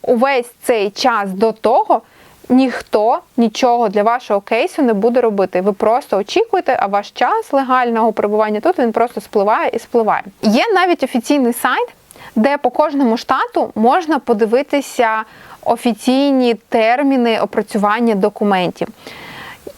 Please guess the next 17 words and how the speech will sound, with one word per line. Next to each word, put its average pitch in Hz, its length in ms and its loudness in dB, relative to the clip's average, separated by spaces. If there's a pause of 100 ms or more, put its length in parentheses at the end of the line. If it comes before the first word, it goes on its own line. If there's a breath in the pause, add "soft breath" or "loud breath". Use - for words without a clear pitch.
І 214 80 0 (180)
тут 330 200 0
ми 320 120 4
можемо 254 500 2
обрати 220 760 -2 (380)
штат, 381 460 -2 (420 loud breath)
ми 262 160 2
можемо 240 540 2
обрати 233 460 0
тип 240 400 -2
документа, 214 720 0
який 262 260 0
ми 277 120 2
хочемо 277 480 0
перевірити, 262 800 0 (440 loud breath)
і 320 160 2 (280)
подивитися, 269 800 0